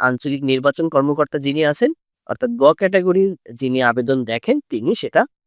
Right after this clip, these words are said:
সংশোধন করে দিবেন। আর যদি এ, নেগেটিভ কিছু দেয় যে আপনার কাগজপত্র অনুযায়ী আপনি চাহিত সংশোধন যদি যুক্তিযুক্ত না হয় তাহলে কিন্তু নেগেটিভ তদন্ত রিপোর্ট পেশ করবে উপজেলা নির্বাচন অফিসার। তখন সেটা দেখে সে আবেদনটা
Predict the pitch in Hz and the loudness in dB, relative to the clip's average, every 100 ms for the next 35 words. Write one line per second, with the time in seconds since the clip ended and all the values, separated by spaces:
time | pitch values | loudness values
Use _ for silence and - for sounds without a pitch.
0 | _ 165 139 143 131 175 185 180 175 196 | _ -2 -2 -2 -4 -2 2 4 4 2
1 | 320 _ _ - 123 131 139 135 285 - | -2 _ _ 2 2 2 -4 -2 -6 -8
2 | _ _ _ - 123 127 117 127 127 139 | _ _ _ -8 -2 -2 -2 -2 2 4
3 | 170 214 269 247 143 - 123 110 185 226 | 4 2 -2 -4 -2 -2 -2 -2 -2 -2
4 | 143 123 135 127 123 131 - 147 156 147 | -2 -2 -2 0 0 0 -4 -4 2 2
5 | 143 185 165 127 127 123 123 139 131 120 | 2 2 0 -2 -2 -2 -2 -6 -4 -4
6 | 131 123 131 127 131 151 185 247 226 - | -2 -2 -2 -2 -2 -2 -2 -2 -2 0
7 | 170 110 160 214 131 131 170 185 185 127 | 0 0 -2 -2 -4 -4 -4 -2 0 2
8 | 127 294 302 _ _ - 127 127 139 135 | 0 -2 -6 _ _ 0 2 4 2 0
9 | 117 127 123 _ 160 151 - 101 92 - | 0 -2 -6 _ 2 2 -2 -8 -10 -8
10 | - 160 175 202 254 143 107 110 107 98 | -4 2 4 4 4 2 0 -8 -8 -10
11 | 107 95 - _ _ - 160 - 277 165 | -10 -12 -14 _ _ 2 2 4 0 0
12 | 151 127 113 - 277 _ _ - 139 120 | -2 -2 -2 -2 -4 _ _ -4 2 2
13 | 113 113 120 | 2 -4 -4